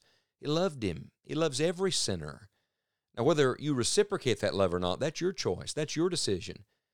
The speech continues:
But Jesus loves you with an everlasting love. The Bible says, "Having loved his own, he loved them to the end."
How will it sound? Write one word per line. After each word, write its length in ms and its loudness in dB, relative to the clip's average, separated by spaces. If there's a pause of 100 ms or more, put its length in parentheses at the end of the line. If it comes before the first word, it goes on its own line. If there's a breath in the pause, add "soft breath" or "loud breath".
(320)
But 100 -12
Jesus 420 2
loves 440 4
you 120 -2
with 100 0
an 80 -2
everlasting 560 -2
love. 240 0
The 80 0
Bible 300 -2
says, 240 0
"Having 260 -2
loved 220 2
his 160 0
own, 180 0
he 80 0
loved 320 2
them 160 -4
to 80 -4
the 300 -2
end." 320 -4